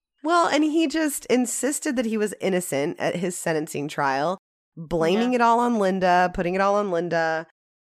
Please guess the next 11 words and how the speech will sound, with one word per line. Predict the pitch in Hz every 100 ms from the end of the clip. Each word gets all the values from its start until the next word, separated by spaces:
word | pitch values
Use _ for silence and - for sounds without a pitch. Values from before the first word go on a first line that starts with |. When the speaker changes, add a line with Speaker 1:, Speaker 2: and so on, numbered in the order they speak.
| _ _ _ _ _ -
Speaker 1:
He | 220
was | 233
sentenced | 240 233 233
to, | -
like, | 190
twenty-seven | - 190 180 175 185 165 165
years | 151 151 160 - - _
to | 175
life | 147 135 127 160 -
in | 151 156
prison. | 143 139 165